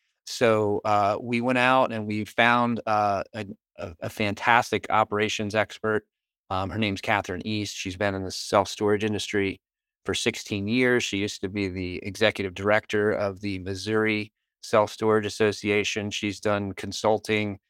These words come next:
and, uh, audit work at self-storage facilities around the country during that time. And so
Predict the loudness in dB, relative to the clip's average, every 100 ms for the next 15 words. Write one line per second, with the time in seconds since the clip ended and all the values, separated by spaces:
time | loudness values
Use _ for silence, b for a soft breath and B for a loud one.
0 | _ _ _ -4 -2 -2 2 4 4 0
1 | 2 2 4 0 -2 -8 -2 0 0 -2
2 | -4 0 0 0 -2 -2 -4 -4 -2 0
3 | -2 0 -2 -2 -2 -2 -2 -2 -2 -4
4 | _ _ _ _ 0 2 4 2 2 2
5 | 4 2 -2 -6 -2 2 2 2